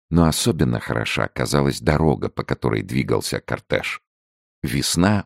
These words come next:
устилала путь молодых людей душистыми цветами и листьями.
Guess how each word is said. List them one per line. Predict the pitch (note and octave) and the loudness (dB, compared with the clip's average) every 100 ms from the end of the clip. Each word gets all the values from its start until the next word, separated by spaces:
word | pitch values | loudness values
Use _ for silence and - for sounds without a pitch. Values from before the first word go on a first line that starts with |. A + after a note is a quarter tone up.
| - | -4
устилала | D2 - C2 B1 A#1+ A1+ | -6 -4 -2 0 0 -2
путь | - C2+ - | -2 -4 -2
молодых | G#1+ A1+ G#1 A1+ A2 | -4 -2 -2 -6 -6
людей | G#2 F#2 E2 F2 - _ _ | -6 2 4 4 -2 _ _
душистыми | B1 C2 - G#2 G2+ - D#2+ C#2+ | -8 -6 -2 -2 -2 0 0 0
цветами | - A#1 - B1+ B1 A#1 A#1 | -2 -6 -4 -2 0 0 -2
и | - C2+ | -2 -4
листьями. | G#1 A1 - - G#1 G1+ - | -2 -6 -6 -6 -6 -6 -10